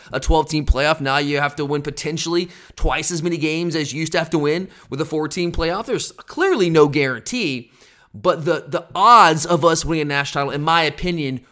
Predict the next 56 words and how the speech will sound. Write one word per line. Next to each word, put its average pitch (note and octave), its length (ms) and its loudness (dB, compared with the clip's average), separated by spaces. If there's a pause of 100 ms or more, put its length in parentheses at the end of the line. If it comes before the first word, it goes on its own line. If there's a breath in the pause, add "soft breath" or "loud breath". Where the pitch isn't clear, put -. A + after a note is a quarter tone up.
(120)
just F3+ 460 0
went E3+ 280 0
up D#3 160 -2
considerably C#3+ 960 0 (280 soft breath)
with D#3 160 -2
Carson D#3+ 380 0
Beck D3 160 -2
announcing C#3+ 460 -2
he C#3+ 120 -4
is C#3+ 140 -4
returning C3 480 -6 (200 soft breath)
for D3+ 100 -6
the D3+ 60 -2
twenty C#3 240 -4
twenty-four A#2 340 -4
season. A2 420 -8 (260)
And B3+ 140 0
sure, B3 160 0
I G#3 80 4
know B3+ 180 2
some B3 220 0
of A3 80 -4
you A3 80 -4
would G#3 100 0
say, A3 160 2
"Well, G#3+ 140 4
like, G#3 180 -2 (300 loud breath)
maybe G3+ 300 -2
Gunnar A3+ 180 4
Stockton A3+ 480 -2
would F#3 80 4
have F3 80 4
been E3+ 100 2
as D#3+ 100 -2
good D#3+ 120 0
as D3 80 -4
Carson D3+ 380 -4
Beck. B2+ 160 -2
We C#3+ 320 -4
didn't F#3+ 100 -6
know G3 100 0
Carson F#3 340 -4
was E3 100 -4
gonna E3+ 80 -6
be F3 60 -2
this E3 120 -6
good F3 180 2
until E3+ 220 -4
he F3 100 -2
was D#3+ 220 -4
this D#3+ 200 -4
good D#3+ 220 4
this D3+ 220 -2
year, G#3 160 -2
so C#3 80 -6
maybe D#3 320 -4